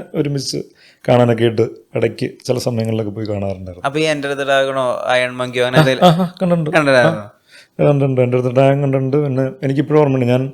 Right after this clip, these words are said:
Speaker 1: എൻ്റെ കുർബാന കൊളമ്പാടായിരുന്നു.
Speaker 2: ഉം.
Speaker 1: ക്രിസ്ത്യൻസിൻ്റെ ഇതിൽ
Speaker 2: ഉം.
Speaker 1: അറിയാലോ.
Speaker 2: ആ, ആ.
Speaker 1: ആ, കുർബാന
Speaker 2: ഹോളി
Speaker 1: കൊളമ്പാട്, ആ, ഹോളി കമ്മ്യൂണിയൻ. അപ്പൊ അങ്ങനത്തെ പരിപാടിക്ക് നമ്മളിവിടെ ബ്രോഡ്വേയിൽ വന്നിട്ട് എനിക്ക് ഷൂസൊക്കെ, പുതിയ ഷൂസിന് ലൈറ്റ് കത്തുന്ന ഷൂസൊക്കെ വാങ്ങിച്ചിട്ട്,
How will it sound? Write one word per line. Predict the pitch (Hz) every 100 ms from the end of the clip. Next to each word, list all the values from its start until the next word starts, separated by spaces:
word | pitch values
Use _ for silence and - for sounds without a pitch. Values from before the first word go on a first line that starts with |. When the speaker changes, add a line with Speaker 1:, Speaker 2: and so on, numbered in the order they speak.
| -
Speaker 1:
എൻ്റെ | - 135 135 135 127
കുർബാന | - 131 127 135
കൊളമ്പാടായിരുന്നു. | 131 123 113 98 87 -
Speaker 2:
ഉം. | 120 104
Speaker 1:
ക്രിസ്ത്യൻസിൻ്റെ | 110 - 123 120 127
ഇതിൽ | 120 113
Speaker 2:
ഉം. |
Speaker 1:
അറിയാലോ. | 101 101 95
Speaker 2:
ആ, | 110
ആ. | 107 107 - - -
Speaker 1:
ആ, | 117
കുർബാന | 117 113
Speaker 2:
ഹോളി | 127
Speaker 1:
കൊളമ്പാട്, | 135 127 127 123 - -
ആ, | 117 104
ഹോളി | 113
കമ്മ്യൂണിയൻ. | 110 104 98 95 - - - _
അപ്പൊ | -
അങ്ങനത്തെ | 127 131 127
പരിപാടിക്ക് | 147 135 135 139
നമ്മളിവിടെ | 143 131 131 127 123 - - _ - 123
ബ്രോഡ്വേയിൽ | 113 120 117 113 123
വന്നിട്ട് | 123 117
എനിക്ക് | 120 107
ഷൂസൊക്കെ, | - 117 113 - 110
പുതിയ | 110 113 113
ഷൂസിന് | - 107 113 113 -
ലൈറ്റ് | 117 117 110 127
കത്തുന്ന | 107 113
ഷൂസൊക്കെ | 113 120 113 113 107
വാങ്ങിച്ചിട്ട്, | 110 135 113 107 104